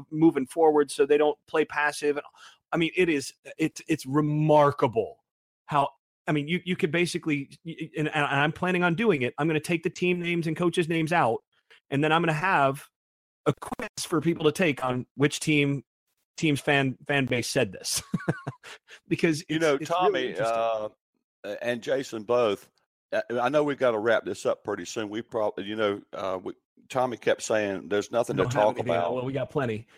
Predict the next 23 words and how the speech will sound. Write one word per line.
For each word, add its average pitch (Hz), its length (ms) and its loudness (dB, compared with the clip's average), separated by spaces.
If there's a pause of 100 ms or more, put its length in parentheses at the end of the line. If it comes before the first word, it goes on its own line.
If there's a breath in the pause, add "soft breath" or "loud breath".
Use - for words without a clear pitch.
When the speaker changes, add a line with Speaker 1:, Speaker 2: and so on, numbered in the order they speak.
Speaker 2:
Yeah. 90 300 -4 (480)
You 165 180 0
expect, 117 720 2
I 170 200 2
expect, - 680 -10 (1000)
and 110 180 -4
maybe 127 300 2
I'm 123 200 -2
wrong, 104 420 -2 (180)
maybe 101 300 0
I 107 100 2
don't, 104 260 -4 (220)
I'm 104 180 -2
not 110 300 0
seeing 127 300 2
it - 100 -6
correctly, 87 460 0 (840 soft breath)
but 113 240 2
I 160 140 4
do 156 260 4
expect - 500 -4
to 92 60 -16
see 92 440 -6